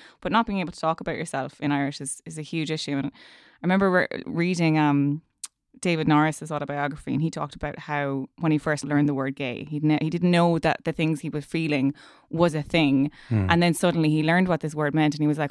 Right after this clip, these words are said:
Speaker 1: "Oh my God, this is, I found my tribe, kind of, you know, this is what I am."
Speaker 2: Yeah.
Speaker 1: And I just, that so, struck, struck so much with me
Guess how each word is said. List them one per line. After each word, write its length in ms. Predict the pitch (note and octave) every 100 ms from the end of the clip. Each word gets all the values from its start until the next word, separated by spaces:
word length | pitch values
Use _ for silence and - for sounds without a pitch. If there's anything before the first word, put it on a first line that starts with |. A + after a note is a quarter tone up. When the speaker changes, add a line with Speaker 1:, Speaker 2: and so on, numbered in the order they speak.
| -
Speaker 1:
"Oh 80 | E3+
my 100 | E3+
God, 400 | G3+ G3+ D3 C3 - -
this 200 | G3 -
is, 160 | E3+ - F3
I 100 | E3
found 300 | - D#3 D#3+
my 100 | F3+
tribe, 380 | G3+ G#3 G#3
kind 240 | - D#3 C3+
of, 100 | C#3
you 60 |
know, 80 | C#3+
this 200 | C#3+ F3+
is 120 | E3+
what 100 | E3
I 80 | D3
am." 380 | C#3+ E3+ C#3+ C#3
Speaker 2:
Yeah. 100 | G2+ - - -
Speaker 1:
And 140 | F3+ F3+
I 80 |
just, 180 | F#3 G#3
that 160 | G#3 G3+
so, 160 | G#3 -
struck, 320 | G#3 F#3 E3+ -
struck 240 | - G3+ G3
so 140 | F3+
much 180 | E3 -
with 100 | D#3+
me 280 | D#3+ D3